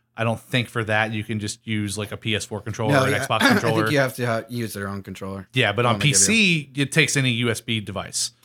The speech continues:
Speaker 2: Oh,
Speaker 1: And same with your phone.
Speaker 2: nice.
Speaker 1: If you have one of those, uh, U S B on the go cables or whatever,
Speaker 2: Mm-hmm.
Speaker 1: and you, any way you would normally connect a, a controller to your phone,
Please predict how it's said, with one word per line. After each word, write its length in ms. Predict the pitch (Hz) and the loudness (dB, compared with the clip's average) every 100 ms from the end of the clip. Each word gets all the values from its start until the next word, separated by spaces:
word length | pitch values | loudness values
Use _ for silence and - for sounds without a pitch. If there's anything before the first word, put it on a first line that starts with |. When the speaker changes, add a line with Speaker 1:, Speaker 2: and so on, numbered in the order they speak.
| - | -6
Speaker 2:
Oh, 140 | 170 | -2
Speaker 1:
And 100 | 135 | 6
same 140 | 160 151 | 6 6
with 100 | 127 | 4
your 80 | |
phone. 220 | 113 131 117 | 2 2 2
Speaker 2:
nice. 100 | 107 | 2
Speaker 1:
If 100 | 127 | 2
you 80 | 131 | 2
have 80 | |
one 120 | 120 120 | 2 0
of 60 | |
those, 240 | 113 101 101 | 0 -2 -4
uh, 240 | 113 104 107 | -2 -2 -2
U 140 | 120 | -2
S 120 | 110 | -2
B 480 | - 120 113 107 104 110 | -4 -2 -2 -2 -4 -4
on 180 | 117 113 | -2 -2
the 60 | |
go 160 | 107 110 | -2 -2
cables 400 | - 120 117 117 | 0 0 0 -2
or 60 | 117 | 0
whatever, 400 | 120 120 123 120 | 2 2 2 0
Speaker 2:
Mm-hmm. 100 | 110 - _ | -4 -10 _
Speaker 1:
and 160 | 117 110 | -4 -2
you, 140 | 107 98 _ _ | -4 -8 _ _
any 220 | 151 156 143 | 2 4 6
way 140 | 143 | 4
you 180 | 127 127 | 4 0
would 100 | 123 | 0
normally 300 | 127 123 120 | 0 2 -2
connect 440 | - 120 113 - | 0 2 0 -2
a, 340 | - 113 98 92 - | -6 -2 -2 -6 -10
a 80 | 117 | -8
controller 480 | 107 98 120 110 | -8 -4 -2 -2
to 100 | 104 107 | -4 -6
your 100 | 101 | -4
phone, 380 | 117 110 117 | 0 0 0